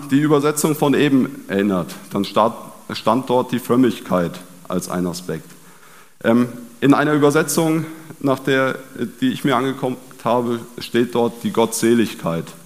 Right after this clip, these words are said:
für die Frömmigkeit. Die Gottseligkeit mit Genügsamkeit aber ist ein großer Gewinn,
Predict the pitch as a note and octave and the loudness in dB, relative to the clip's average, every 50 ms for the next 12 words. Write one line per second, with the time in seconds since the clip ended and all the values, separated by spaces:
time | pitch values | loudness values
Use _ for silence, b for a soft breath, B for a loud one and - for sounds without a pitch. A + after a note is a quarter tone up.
0 | - - - - - G#2+ G#2 G#2 G2+ - G#2 G2 G2 F2+ F2 - - - D#2+ - | -20 -20 -12 -6 -4 0 0 0 -2 0 0 0 0 0 -2 -6 -10 -10 -10 -10
1 | - - - - - - b b b b b b b b b b b A3+ A#3+ - | -12 -14 -18 -20 -20 -20 b b b b b b b b b b b -2 2 2
2 | G3 F#3+ F#3+ - E3+ F3 G3 G#3 F#3 - - F3 D#3+ E3 E3 E3 D3+ D3 - - | 2 2 2 2 4 4 4 4 2 0 0 0 0 0 0 0 0 0 0 2
3 | D3 C3+ D3 D#3 - - E3+ D#3 D3 C#3+ - D3+ C#3 C#3+ C#3 - - A#2+ A#2+ B2+ | 4 4 4 4 2 0 0 0 0 2 2 2 2 2 0 0 0 2 4 4
4 | B2 B2+ B2 - G#2+ B2 A#2 - B2+ B2 C3+ - C#3+ C3+ B2 A#2 A#2+ G#2+ A#2 G#2+ | 4 2 0 0 -2 -2 0 0 0 0 0 2 0 0 0 0 0 0 2 2
5 | F2+ E2 D#2 - | 2 0 -2 -6